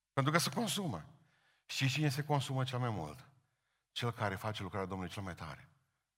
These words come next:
Și el are nevoie de v-, v-, v-, tot la toată ziua. Mă, la Peco, de ce te duci? Pentru că umblu. Pentru că nu-mi pot permite să lipsesc duminică seara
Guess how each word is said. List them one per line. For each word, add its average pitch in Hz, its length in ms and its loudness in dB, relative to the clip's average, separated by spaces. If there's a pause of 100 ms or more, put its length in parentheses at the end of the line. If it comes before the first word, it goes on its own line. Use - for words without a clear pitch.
(680)
Și - 140 -10
el 98 100 2
are 98 160 2
nevoie 92 360 2
de 78 80 -2
v-, 82 60 -2
v-, 92 680 -4
v-, 104 80 -4
tot 117 180 0
la 110 120 2
toată - 220 -6
ziua. 110 180 -4 (200)
Mă, 165 160 4
la 131 140 4
Peco, 151 260 2
de 117 100 0
ce 156 120 -4
te 139 120 -2
duci? 85 380 -6
Pentru 110 220 -4
că 127 80 -4
umblu. 95 360 -4 (2000)
Pentru 127 200 0
că 139 80 4
nu-mi 170 140 8
pot 151 160 4
permite 131 320 4
să 127 140 2
lipsesc 120 420 2
duminică 113 380 0
seara 113 360 4